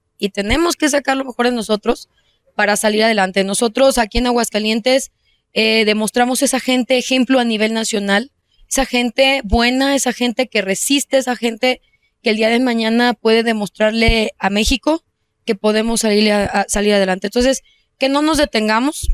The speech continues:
Nosotros en el gobierno municipal teníamos programas importantes, programas que realmente eran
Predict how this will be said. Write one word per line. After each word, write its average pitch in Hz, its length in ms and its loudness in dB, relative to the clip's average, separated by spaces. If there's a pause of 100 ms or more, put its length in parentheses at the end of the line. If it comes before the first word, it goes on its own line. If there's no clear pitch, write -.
(200)
Nosotros 269 460 0
en 254 120 2
el 214 80 0
gobierno 226 300 -2
municipal 240 640 -2
teníamos 226 420 -4
programas 226 880 0
importantes, 220 920 0
programas 214 720 -2
que 202 160 -4
realmente 220 500 0
eran 233 300 0